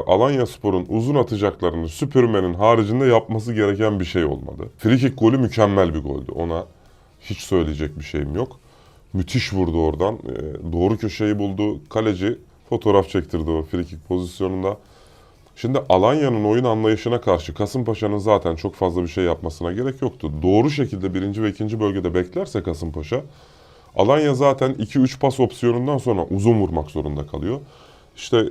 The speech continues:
Yusuf Özdemir'i sık sık kaçırmaya çalıştılar. İlk yarının sanıyorum ki kırk dakikası boyunca çocuk devamlı savunma arkası koşu attı.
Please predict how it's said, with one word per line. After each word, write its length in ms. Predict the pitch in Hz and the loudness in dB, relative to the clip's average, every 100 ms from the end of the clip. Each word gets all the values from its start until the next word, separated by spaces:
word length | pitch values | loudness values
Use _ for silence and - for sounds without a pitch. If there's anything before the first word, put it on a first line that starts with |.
| - | -2
Yusuf 420 | 104 113 156 143 | -2 -2 -2 4
Özdemir'i 540 | 143 143 131 123 104 | 4 6 6 4 4
sık 220 | 95 131 - | 0 -6 -6
sık 200 | - - | -8 -4
kaçırmaya 480 | 107 113 107 113 | -4 -2 -2 0
çalıştılar. 520 | 113 110 110 - 120 123 - | 0 0 -2 0 0 0 -2
İlk 320 | 120 147 - | -2 -2 2
yarının 420 | 117 101 98 101 - | 4 4 0 -4 -8
sanıyorum 480 | - 113 131 107 | -4 0 0 0
ki 160 | 87 82 - | -4 -10 -10
kırk 320 | - 151 147 | -2 0 0
dakikası 500 | 107 85 78 76 78 | -2 -2 -6 -8 -6
boyunca 400 | 73 76 76 - - - - - _ | -6 -6 -6 -8 -8 -20 -20 -20 _
çocuk 380 | - 101 120 107 | -2 -2 0 4
devamlı 360 | 120 110 110 | 6 4 2
savunma 440 | 107 107 101 98 92 | 0 0 2 2 0
arkası 300 | 82 80 - | 0 -12 -8
koşu 300 | 82 - 76 | -8 -4 -4
attı. 220 | 73 | -4